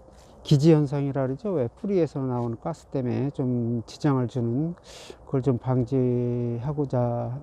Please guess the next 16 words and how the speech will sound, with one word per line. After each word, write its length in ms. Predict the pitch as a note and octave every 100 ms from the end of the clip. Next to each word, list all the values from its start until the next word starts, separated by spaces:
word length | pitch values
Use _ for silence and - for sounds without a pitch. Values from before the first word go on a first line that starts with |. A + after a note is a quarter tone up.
| - -
그런 160 | C3
생각이 360 | A2+ D#3 D#3 C#3
들어서 500 | B2+ B2 - D#3+ A2+ - - - - - -
한 280 | C#3 B2+ B2+
일, 260 | C3 C3
이 60 | C#3
년 220 | C3 C3
정도 320 | B2 B2+ A#2+
묵-, 280 | A#2+ A#2+ D3 - - - - -
어, 340 | B2+ A#2+ B2
이, 200 | D3 C3+ - - C4
요 100 | D3
줄은 460 | C#3 D3 C#3 C3+ D3+
좀 180 | D3 A#2+
묵혔다가 600 | A#2 - C#3 C#3 A#2+ A#2
이제 200 | A2+